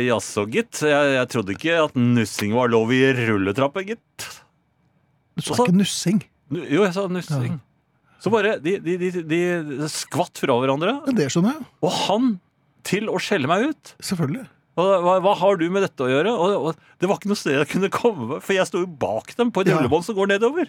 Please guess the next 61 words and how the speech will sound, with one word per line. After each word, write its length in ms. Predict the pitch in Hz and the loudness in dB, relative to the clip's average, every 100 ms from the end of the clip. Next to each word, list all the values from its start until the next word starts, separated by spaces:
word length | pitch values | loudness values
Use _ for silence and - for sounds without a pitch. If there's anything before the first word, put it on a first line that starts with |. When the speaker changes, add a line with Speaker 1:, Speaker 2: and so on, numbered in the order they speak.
| - | -2
Speaker 2:
Ja. 120 | 135 - - - | -4 -6 -8 -4
Speaker 1:
Jeg 100 | 185 | -2
kan 100 | 185 | -2
ikke 100 | 190 | -4
begynne 200 | 214 190 | -2 0
å 100 | 185 | 2
løpe 360 | 175 120 - 147 - | 2 0 -2 -4 -4
oppover. 480 | - - 196 196 - _ - - | -8 -8 -4 -2 -4 _ -16 -4
Og 100 | 165 | -2
han 120 | 180 185 | -2 -2
beveget 400 | 196 143 120 131 | 0 0 0 -2
seg 80 | 196 | -2
faktisk, 480 | 151 - 196 185 - | -4 -6 -12 -12 -14
eh, 200 | 175 165 | -10 0
Speaker 2:
Oi, 80 | 170 | 2
Speaker 1:
veldig, 220 | 269 240 160 | 4 2 2
Speaker 2:
du 80 | |
Speaker 1:
ja, 120 | 185 - | 2 2
Speaker 2:
verden. 240 | 339 240 | 2 0
Speaker 1:
han 0 | 226 | 0
beveget 280 | 233 214 165 | 2 2 2
seg 100 | 220 | 0
Speaker 2:
Jaha. 60 | |
Speaker 1:
mot 160 | 160 - | 0 -2
meg. 180 | 277 - - | -4 -4 -10
Speaker 2:
Jaha. 220 | - 185 - - | -10 -10 -6 0
Speaker 1:
Og 60 | |
jeg 140 | 185 202 | 0 0
syns 400 | - 113 104 - | -4 -4 -4 -4
at 160 | 165 180 | -4 -4
han 80 | |
hadde 540 | 185 139 160 170 175 175 - | -4 -4 -4 -4 -6 -6 -8
knyttet 220 | 165 131 | -8 -8
en 100 | 160 | -4
never, 240 | 139 151 190 | -2 -2 -2
og 40 | |
det 140 | 160 147 | -2 -2
er 100 | 131 | -2
mulig 200 | 135 107 | -2 -2
at 120 | - | -4
jeg 120 | 139 | -4
innbilte 320 | 117 104 110 123 | -4 -6 -8 -8
meg 300 | 123 139 139 | -4 -2 0
Speaker 2:
Mm. 240 | 151 160 226 | 0 0 -4
Speaker 1:
akkurat 180 | 160 135 | -6 -4
det. 160 | 202 - - - - - | -4 -6 -18 -20 -4 2
Og 100 | 139 | 2
at 100 | 165 | 2
jeg 80 | 151 | 0
ga 100 | 143 | 0
fra 120 | 117 117 | 0 0
meg 160 | 123 | 0
en 60 | 135 | 0
liten 180 | 120 139 | -2 0
damelyd 500 | 131 104 107 151 170 | 0 0 0 -2 -2
som, 240 | 156 151 | -2 0
eh, 440 | 147 147 135 139 135 | -2 -2 -2 -4 -2
rote 400 | 139 98 - 131 | -2 -4 -4 -2
hele 160 | 104 | -2
ned, 320 | 131 120 170 | -2 -2 0
da. 140 | 226 | 0